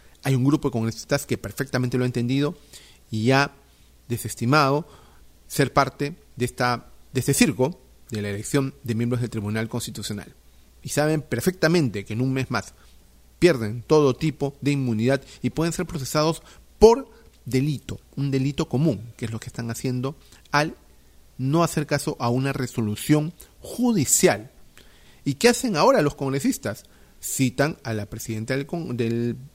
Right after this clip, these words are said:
Poder Judicial y al fiscal encargado. Y no solo eso, sino también van a denunciar a la jueza Soledad Blácido,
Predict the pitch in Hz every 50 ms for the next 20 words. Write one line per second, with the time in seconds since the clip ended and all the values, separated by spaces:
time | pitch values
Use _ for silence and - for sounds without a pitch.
0 | _ - - 107 107 120 - 165 170 170 - 196 196 262 - - - - - -
1 | 196 135 165 170 180 202 - 139 - - 123 117 120 127 113 110 101 101 95 -
2 | - - _ _ _ _ - _ _ _ _ _ _ _ - - 170 170 208 208
3 | - 247 262 254 302 311 - - 110 - - _ - _ _ _ - - - 110
4 | 107 120 123 - 170 202 175 127 117 127 165 - - _ - - - - - -
5 | - - - - - _ _ - - - - - _ _ _ _ _ _ - -
6 | 117 120 123 127 131 135 139 - - 120 123 117 113 113 - - 202 180 131 -
7 | - - - _ _ - 123 110 107 - - 226 240 190 - - 120 - - 107
8 | 104 113 123 139 170 185 165 - - 113 98 98